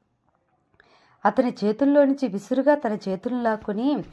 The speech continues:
"ఈ విషయం నిన్న ముహూర్తాలు పెట్టుకుంటున్నప్పుడు తెలియలేదా?" అన్నాడు సుధీర్. "తెలుసురా, కానీ నేను ఆ టైం కావాలని గొం-, టైం కావాలని గొంతు చించుకుని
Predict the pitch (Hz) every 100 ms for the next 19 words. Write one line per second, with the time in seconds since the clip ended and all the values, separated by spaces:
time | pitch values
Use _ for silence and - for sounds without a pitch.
0 | - - - 226 233 214 262 302 277 240
1 | 220 202 214 277 - - 196 180 - 277
2 | 269 254 202 202 190 180 - 180 226 233
3 | 190 175 202 294 262 202 202 185 - 170
4 | 214 196 - - - - - 240 269 294
5 | 254 226 240 226 220 294 269 226 226 214
6 | 208 214 269 196 185 226 262 262 202 190
7 | 196 - - _ _ 226 269 302 285 247
8 | 240 208 226 302 180 185 196 285 294 277
9 | - 269